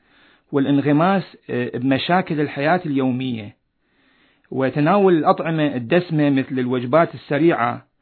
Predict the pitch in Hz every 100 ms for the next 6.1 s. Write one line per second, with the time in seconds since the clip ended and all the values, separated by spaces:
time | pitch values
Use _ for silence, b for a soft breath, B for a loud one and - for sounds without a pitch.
0 | _ _ - 254 240 185 175 143 147 147
1 | 151 _ _ _ _ _ - 220 - 185
2 | 180 180 - - _ _ _ _ _ -
3 | 160 156 208 202 185 180 - 143 - -
4 | 226 190 156 151 151 175 175 156 160 147
5 | 139 143 - 165 170 147 - 120 117 120
6 | 113